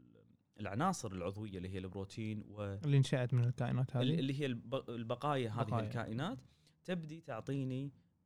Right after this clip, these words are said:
Speaker 1: ال-، الدروبس ملوت الأويل.
Speaker 2: مم.
Speaker 1: وعاد يبدي هني الأويل، وأيضًا هذه مغالطة ثانية، أن النفط ينزل،
Speaker 2: مهم.
Speaker 1: يروح في الأشياء ال-، يروح في المناطق النازلة.
Speaker 2: مهم.
Speaker 1: طبعًا لا، ال-، النفط يصعد،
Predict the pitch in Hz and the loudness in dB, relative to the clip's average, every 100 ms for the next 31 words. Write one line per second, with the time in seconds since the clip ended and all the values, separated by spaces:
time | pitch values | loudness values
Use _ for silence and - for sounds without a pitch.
0 | _ _ - 104 92 104 107 123 165 - | _ _ -20 -20 -18 -10 -2 2 2 -2
1 | - - - _ 110 107 113 110 - _ | -14 -18 -20 _ -6 -4 -4 -6 -14 _
2 | _ _ - 98 76 - 123 117 110 104 | _ _ -12 -10 -10 -12 -12 -12 -14 -16
3 | 101 _ - 143 170 190 185 156 147 165 | -20 _ -4 0 2 2 2 0 0 0
4 | 170 - 123 - 156 147 110 131 139 127 | 0 -2 -2 -2 0 -2 -2 -2 0 0
5 | 127 117 113 135 127 117 101 139 139 135 | 0 -2 -2 -2 -2 -4 -4 -2 -2 -2
6 | 135 - 101 104 117 - - 113 139 123 | -4 -6 -4 -4 -4 -8 -10 0 2 2
7 | 135 196 214 - 120 120 110 _ _ - | 0 -4 -8 -8 -6 -6 -8 _ _ -10
8 | 101 123 - - 101 95 90 - - - | -4 -2 -2 -8 -8 -6 -8 -10 -6 -6
9 | - 82 60 104 110 - 104 101 120 120 | -6 -8 -6 -6 -6 -4 -4 -4 -4 -6
10 | 101 95 104 135 113 127 147 120 110 - | -8 -8 -2 -2 -2 -4 -4 -6 -10 -14
11 | - 85 95 127 - 98 92 _ 90 104 | -14 -6 -4 -4 -6 -12 -16 _ -16 -16
12 | 107 - 151 - 92 156 185 | -16 -6 -6 -4 -4 -6 -10